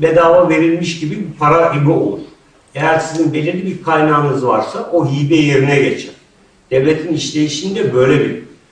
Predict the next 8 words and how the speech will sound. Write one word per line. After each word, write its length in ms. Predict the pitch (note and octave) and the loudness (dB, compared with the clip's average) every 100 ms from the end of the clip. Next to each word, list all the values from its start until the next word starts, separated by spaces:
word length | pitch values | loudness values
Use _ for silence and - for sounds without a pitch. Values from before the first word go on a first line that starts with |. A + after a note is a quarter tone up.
| _ _ - | _ _ -4
yani 320 | B2+ C3+ C3 - - | -2 2 0 -2 -4
tamamen 680 | D#3 F3+ E3 D3+ C3+ B2 | 0 4 4 2 0 -2
hibe 260 | C3 C#3 F#3 | -4 0 2
de 240 | D#3 B2+ | 2 0
değil, 280 | B2+ - - - - _ | -4 -6 -8 -16 -20 _
nadir 540 | A#2+ C3+ E3+ D#3+ G3 - | -4 0 2 2 0 -2
şeyler 480 | D#3 D3 D#3+ - | -2 0 2 2
vardır. 380 | - A#2 A2+ - | 2 -2 -4 -10